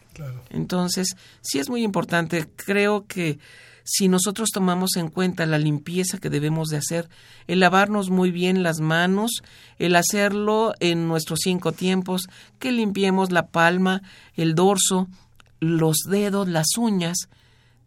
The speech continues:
Speaker 2: todo esto nos puede hacer una transmisión. Y vuelvo a repetir,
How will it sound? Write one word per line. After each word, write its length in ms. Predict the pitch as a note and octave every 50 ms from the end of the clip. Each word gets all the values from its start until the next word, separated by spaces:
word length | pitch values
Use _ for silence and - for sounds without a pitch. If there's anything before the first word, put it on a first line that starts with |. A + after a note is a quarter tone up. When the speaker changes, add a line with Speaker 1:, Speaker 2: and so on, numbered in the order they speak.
| _ _ -
Speaker 2:
todo 300 | B3+ C4+ C4 B3+ A#3+ A3
esto 300 | G#3+ A3 A3 - A3+ G#3+
nos 160 | G3 F3+ F#3
puede 260 | - F#3+ F#3+ F#3 F#3
hacer 320 | F3+ F#3 - G#3+ A#3 - - -
una 220 | - E3 F3 D#3+
transmisión. 680 | D#3+ - C#3+ C#3 C#3 B2+ B2 B2+ C3 C3+ C3 B2+ B2+ - - _ _ _ _ _
Y 100 | - C3+
vuelvo 300 | C3+ C#3+ D3+ D#3 D#3+ F3
a 40 | F3+
repetir, 540 | F#3 F3+ F3+ F#3 F3+ F3+ - C3+ B2+ B2+